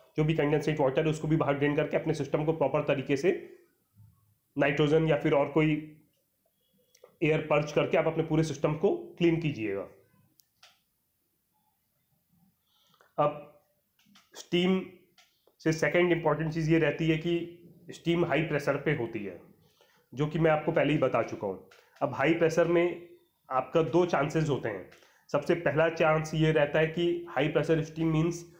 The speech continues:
वो जिन भी पाइपलाइन से, जिन भी गैसकेट से जहाँ जहाँ से फ्लो कर रही होगी, वहाँ पे आपका हाई प्रेशर कंटिन्यूअसली रहता है। भले ही आपकी गैसकेट, पाइपलाइंस, होस पाइप्स सारे सेम प्रेशर पे डिजाइंड होते हैं, but धीरे धीरे, धीरे धीरे at a time being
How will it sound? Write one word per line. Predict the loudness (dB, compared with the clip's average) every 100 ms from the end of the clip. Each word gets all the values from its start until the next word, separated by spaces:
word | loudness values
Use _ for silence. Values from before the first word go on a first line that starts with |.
| -20 _ -4
वो | -2
जिन | 0 0
भी | -2
पाइपलाइन | 0 -2 0 0 0
से, | -2 -2
जिन | 0 0
भी | 0
गैसकेट | 0 -2 0 -2 0
से | -2
जहाँ | -2 0 2
जहाँ | 2
से | -2
फ्लो | -2 -2
कर | 0 0
रही | 0 0
होगी, | -2 -4 -8 -18 _ _ _ _ -4
वहाँ | 0 2
पे | 2
आपका | 2 2 2 2 2 -4 -20 _ _
हाई | -2 0
प्रेशर | 2 0 2 0
कंटिन्यूअसली | 0 -2 0 -2 0 0
रहता | 0 -2
है। | -4 -6 -18 _ -4
भले | 0 4
ही | 4
आपकी | 4 0 -2
गैसकेट, | -2 -4 -2 -2 0
पाइपलाइंस, | -2 -2 0 2 2 0 -2 0
होस | 0 0
पाइप्स | -2 -2 -10 -18 -18 _ _ _
सारे | -2 2 2
सेम | 2 2 2
प्रेशर | 0 0
पे | 0 -4 -4
डिजाइंड | -2 2 2 2
होते | 2 2
हैं, | 2 2
but | 0
धीरे | 2 2 2
धीरे, | 2 0
धीरे | 0 0
धीरे | 0 0 0 -2
at | -4 -2
a | -2 0
time | 0 0 0
being | 0